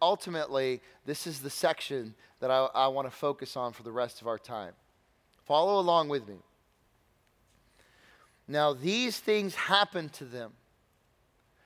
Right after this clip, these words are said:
as an example, and they were written for our instruction, upon whom the ends of the ages have come. Therefore, let him who thinks he stands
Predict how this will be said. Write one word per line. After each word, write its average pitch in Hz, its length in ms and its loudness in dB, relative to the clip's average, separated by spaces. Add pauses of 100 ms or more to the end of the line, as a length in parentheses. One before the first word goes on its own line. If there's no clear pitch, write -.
(220)
as 147 200 0
an 151 80 -6
example, 139 760 0 (1120)
and 151 160 -4
they 175 140 4
were 165 220 4
written 151 640 0 (280)
for 156 220 2
our 180 180 8
instruction, - 800 -2 (880)
upon 196 560 4
whom 196 320 0
the 151 240 -4
ends 175 320 -4
of 165 140 -4
the 156 180 -4
ages 143 520 -2
have 127 180 -12
come. 151 320 -4 (1300)
Therefore, 139 880 4 (200)
let 160 300 6
him 220 340 2
who 226 240 0
thinks - 460 -4
he 214 220 -2
stands 160 960 0